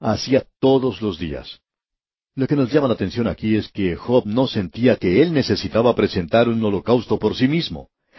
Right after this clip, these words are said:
Él pensaba que estaba bien con Dios. Él sentía que quizás sus hijos o sus hijas no estaban tan cerca de Dios como deberían estarlo, de modo que él ofrecía holocaustos por ellos.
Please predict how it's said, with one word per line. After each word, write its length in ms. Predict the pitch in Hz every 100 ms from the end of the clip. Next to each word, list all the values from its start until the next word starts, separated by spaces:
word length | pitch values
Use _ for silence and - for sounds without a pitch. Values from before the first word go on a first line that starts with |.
| -
Él 120 | 180
pensaba 360 | 147 151 165 139
que 60 |
estaba 280 | 113 139 139
bien 220 | 131 185
con 160 | 180 175
Dios. 440 | 202 170 - - _ _ _ - 165
Él 100 | 175
sentía 360 | 127 104 156
que 140 | 139 120
quizás 360 | 143 - 117
sus 320 | - 82 -
hijos 500 | 120 208 - 110 -
o 60 | 90
sus 280 | - 80 -
hijas 360 | 180 - 120 - -
no 240 | 110 127 190
estaban 460 | 156 123 127 123
tan 180 | 107 90
cerca 340 | 120 123 113
de 120 | 104 85
Dios 300 | 95 135 -
como 200 | 117 101
deberían 320 | 92 98 117
estarlo, 480 | 107 180 139 78 - _ - -
de 100 | 165
modo 220 | 190 160
que 200 | 135 - -
él 180 | 160
ofrecía 440 | 147 - 101 - 131
holocaustos 720 | 117 90 - 135 - 120 101
por 180 | - 101
ellos. 400 | 82 69 73